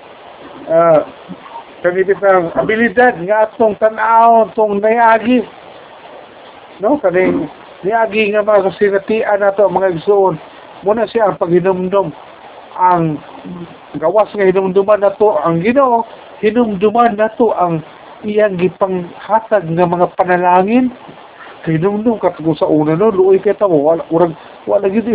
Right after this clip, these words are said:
taon tayo, ma, titi ato, kuno tingala ta, no, nga, grabe ang Ginoo, sa gunso niya panalangin nato nga, sige, matag kabusog, hinumduman nimo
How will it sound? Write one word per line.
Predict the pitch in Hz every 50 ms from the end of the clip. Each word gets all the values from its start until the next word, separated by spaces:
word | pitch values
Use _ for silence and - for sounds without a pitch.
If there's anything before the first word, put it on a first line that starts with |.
| 175 165
taon | - 247 247 247 247 247 240 -
tayo, | 294 285 285
ma, | 247 240 233 220 - - - - - - - - -
titi | 240 254 - - - 254 247 240
ato, | 214 190 - 247 226 208 180 - - - - - - - -
kuno | - 214 220 208 196 -
tingala | 220 208 202 208 208 220 220 220 208 -
ta, | 202
no, | 214 240 277 269 247
nga, | 220 214 190 - - - - - - - - - - - - - 170 208
grabe | 254 254 - 202 262 262
ang | 240 208 190
Ginoo, | 220 247 254 277 269 247 220 214
sa | - - 220
gunso | 185 233 262 247 - 254 254 247
niya | 240 226 208 -
panalangin | - 214 226 226 226 226 226 214 214 208 196
nato | 202 202 - 254 247 220
nga, | 220 220 208 - - - - - - - - - -
sige, | 240 226 285
matag | 285 269 240 240 - - 190
kabusog, | 175 165 175 170 - 302 - - - - - - - - - -
hinumduman | 240 262 277 269 254 226 202 233 269 330 339 320 311 311 320 302 254 - 214
nimo | 233 302 359 370 330 262 214